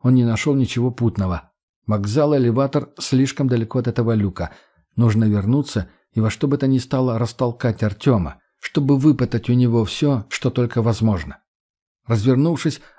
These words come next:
Антон встал как вкопанный, глядя на здание нового цеха.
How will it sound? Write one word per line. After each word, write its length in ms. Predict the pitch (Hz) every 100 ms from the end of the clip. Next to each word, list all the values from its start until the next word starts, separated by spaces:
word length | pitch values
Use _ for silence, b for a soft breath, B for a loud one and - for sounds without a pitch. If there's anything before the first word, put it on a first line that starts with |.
| B
Антон 340 | 123 117 135
встал 280 | 131 139 123
как 220 | 131 -
вкопанный, 600 | - 127 110 107 101 85 -
глядя 300 | 113 120 113
на 100 | 110
здание 420 | 101 127 123 113
нового 420 | 104 120 110 107
цеха. 520 | 98 - 92 - 71